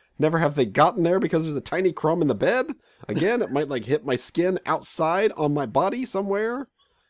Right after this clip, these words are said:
Yes, the nude sleeping is a thing, but never once have I gotten a chip lodged anywhere. Front, back,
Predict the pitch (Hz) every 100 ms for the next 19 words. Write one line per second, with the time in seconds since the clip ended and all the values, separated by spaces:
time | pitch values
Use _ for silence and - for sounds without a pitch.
0 | - - 139 240 - 151 160 180 180 165
1 | 196 185 170 139 160 208 254 196 139 127
2 | _ _ _ _ _ _ _ - 107 175
3 | 214 196 233 220 143 127 139 131 143 -
4 | 247 - 90 127 196 147 117 120 117 107
5 | 92 67 - _ _ _ - 160 185 143
6 | 139 170 180 - -